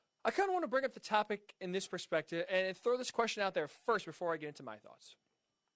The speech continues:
Why do you go to sporting events? N B A game, baseball game, a college football game, an N F L game, any, any sporting event, right? Track and field, wh-, whatever tickles your fancy in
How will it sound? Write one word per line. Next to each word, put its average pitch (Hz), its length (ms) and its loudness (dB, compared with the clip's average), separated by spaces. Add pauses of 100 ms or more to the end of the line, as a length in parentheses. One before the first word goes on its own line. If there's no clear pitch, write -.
(880)
Why 311 240 10
do 392 60 2
you 202 280 -2 (800)
go 240 160 8
to 233 60 -2
sporting 170 360 0
events? - 340 -16 (440)
N 196 120 2
B 190 200 2
A 220 80 2
game, 208 400 0 (640)
baseball 202 480 2
game, 185 320 -2
a 160 40 -8
college 185 360 2
football 190 320 0
game, 180 240 -2
an 160 80 -2
N 170 140 2
F 185 160 0
L 180 160 6
game, 175 360 -6 (1300)
any, 392 140 2 (120)
any 381 160 2
sporting 254 400 0
event, 120 240 -12
right? 233 200 0 (280)
Track 175 320 2
and 180 140 -6
field, 185 320 0
wh-, 214 240 -4
whatever 330 420 4
tickles 208 440 -4
your 185 100 0
fancy 143 460 -6
in 131 60 -14